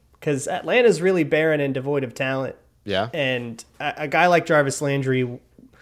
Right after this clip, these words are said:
Speaker 1: with Marcus Mariota, Arthur Smith there,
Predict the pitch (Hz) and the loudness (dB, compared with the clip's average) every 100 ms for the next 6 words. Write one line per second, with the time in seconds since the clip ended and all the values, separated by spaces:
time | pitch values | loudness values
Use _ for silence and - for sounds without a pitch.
0 | - - - _ - 131 135 156 190 - | -20 -20 -20 _ -20 -14 -2 4 4 6
1 | 170 160 151 - 151 143 135 135 131 127 | 6 4 2 0 2 4 4 4 4 0
2 | 127 - 143 143 147 - 147 143 - 143 | -2 -2 -2 0 -2 -2 -2 -2 0 2
3 | 135 123 | 2 2